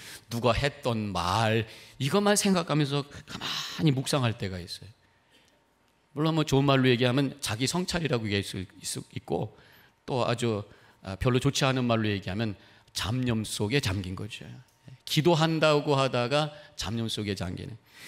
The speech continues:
기도한다고 하다가 하나님은 안 보이고 그냥 내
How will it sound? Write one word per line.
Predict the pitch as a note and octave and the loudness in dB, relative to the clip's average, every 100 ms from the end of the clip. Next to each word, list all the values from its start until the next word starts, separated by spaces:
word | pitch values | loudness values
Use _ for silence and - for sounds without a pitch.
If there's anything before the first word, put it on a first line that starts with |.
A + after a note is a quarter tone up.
| - - | -18 -2
기도한다고 | D#3 D#3+ F3 E3+ D#3+ D#3 D3 | 2 6 6 6 6 4 6
하다가 | C#3+ C3 C3 B2+ | 4 4 2 2
하나님은 | D3+ C#4 D4 D4+ D4 | 2 6 8 8 8
안 | G#3 G#3 | 6 6
보이고 | F3+ D#3+ D3+ F#3 | 4 4 4 2
그냥 | G#3 A3 D3 | 2 0 -2
내 | A2+ D3+ | -2 0